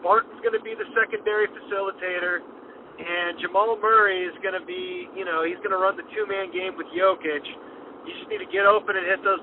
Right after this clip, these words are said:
blue arrows. And neither of those things have happened tonight, have happened this year. Barton got hurt, and Mur-, and, uh, Gary's gotten hurt. So he's kinda had to take over both duties,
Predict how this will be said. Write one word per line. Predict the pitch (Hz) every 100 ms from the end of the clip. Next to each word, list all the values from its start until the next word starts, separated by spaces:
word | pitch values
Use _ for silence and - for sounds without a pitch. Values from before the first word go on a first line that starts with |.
| 175
blue | 196
arrows. | 185 196 170 120 107 -
And | - - - - - -
neither | - 233 214
of | 202
those | 202 180 202
things | 208
have | 180 151
happened | 165 190 - 131
tonight, | 117 110 107 - - -
have | 139
happened | 160 220 214 165
this | 113 - -
year. | - - - - - - - 175
Barton | 190 226 -
got | 214 214
hurt, | - 202 214
and | - 170
Mur-, | 196 208
and, | 170 175 170
uh, | 170 170 165 -
Gary's | 185 208 180 -
gotten | 156 143 131
hurt. | 131 131 107 - -
So | 147 143 143 143 135 - - - - - -
he's | -
kinda | 214 214
had | 214 208
to |
take | 208 202
over | 220 185
both | - 202 214 190
duties, | 190 170 156